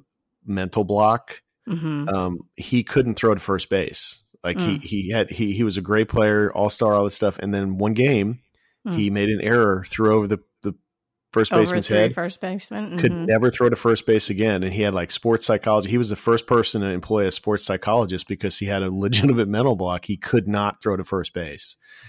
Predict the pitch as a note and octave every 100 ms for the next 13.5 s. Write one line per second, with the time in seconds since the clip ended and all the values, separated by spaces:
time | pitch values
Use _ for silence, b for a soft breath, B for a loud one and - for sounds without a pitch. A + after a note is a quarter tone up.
0 | B E3 C#3 B2 A#2+ - D3 E3+ D3+ D3
1 | A#2+ - E3+ G#3+ C#3+ F2 F#2 - E2+ -
2 | - C3 A#2 G2+ C3+ B2 C#3+ C#3 A#2 B2
3 | A#2+ G#2+ C3 B2 F#2+ G2 b b b b
4 | - A2 A#2+ B2 B2 A2+ - G2 A2+ A#2
5 | B2 G#2+ - G2 A2+ C3+ F#2 F2+ E2 F2+
6 | F2+ - B2+ E3 G2+ G2 _ - A2+ G2
7 | F#2+ G2+ G2+ - G2+ F2 E2+ _ _ _
8 | _ - - - A3 G#3 A3+ G#3+ B3+ A#3+
9 | - - - A3+ A3+ A3 G3+ - - G#3
10 | A#3 A3+ G#3 G3 F#3+ F#3 F#3 F#3+ _ _
11 | _ - G3 - C3+ C3 - - _ B2+
12 | G3+ C#4 E3+ - E3+ C#3 D3+ D3 D3+ -
13 | - D3 D3+ D#3+ -